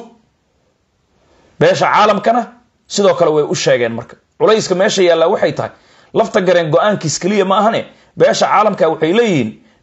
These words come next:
"Niyow, annaga dastuurkii labada kun laba iyo tobanka, Soomaaliya waxaan u gadaal fadhinaa nin ay dhahaan Sheekh Shariif Sheekh Axmed." Sheekh Shariif Sheekh Axmed dadku way fududaysanayaan,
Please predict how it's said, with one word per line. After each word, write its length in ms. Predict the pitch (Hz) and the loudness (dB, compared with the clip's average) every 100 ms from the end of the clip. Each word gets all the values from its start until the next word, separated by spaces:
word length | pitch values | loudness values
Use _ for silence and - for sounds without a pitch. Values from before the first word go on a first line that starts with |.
| - | -4
"Niyow, 340 | 190 208 175 165 | 0 2 2 0
annaga 240 | 190 190 | 0 0
dastuurkii 540 | 151 151 - 208 170 | 0 -4 -2 -2 0
labada 300 | 156 160 190 | 0 2 2
kun 180 | 175 156 | 0 0
laba 120 | 156 185 | 0 2
iyo 100 | 170 | 2
tobanka, 440 | 160 196 - 107 - _ _ - | 0 0 -2 -6 -8 _ _ -10
Soomaaliya 560 | - 151 185 196 170 | 0 2 2 2 2
waxaan 260 | 147 135 151 | 0 -2 -4
u 180 | 196 190 - | -4 -8 -10
gadaal 300 | 147 143 185 - | -2 2 2 0
fadhinaa 520 | 170 147 127 110 - _ _ | 0 0 -2 -6 -10 _ _
nin 180 | - 196 | -4 -2
ay 140 | 147 165 | 0 0
dhahaan 400 | 143 180 196 196 196 _ _ | 0 2 2 -2 -8 _ _
Sheekh 340 | - - 143 123 - _ | -14 -2 -2 -2 -14 _
Shariif 560 | - 143 151 185 190 - - | -4 0 2 2 0 -6 -16
Sheekh 340 | - 147 135 - | -2 0 0 0
Axmed." 360 | 156 - - - _ _ _ _ _ _ _ _ _ _ _ _ _ _ - - - | -2 -2 -6 -8 _ _ _ _ _ _ _ _ _ _ _ _ _ _ -20 -20 -4
Sheekh 180 | 165 117 | -2 2
Shariif 260 | 196 233 | 2 2
Sheekh 200 | 202 185 | 2 0
Axmed 240 | 208 196 175 | 0 0 -2
dadku 220 | 165 180 | -2 0
way 80 | 160 | -2
fududaysanayaan, 800 | 156 147 147 143 160 123 113 117 | 0 0 0 2 0 0 -2 -8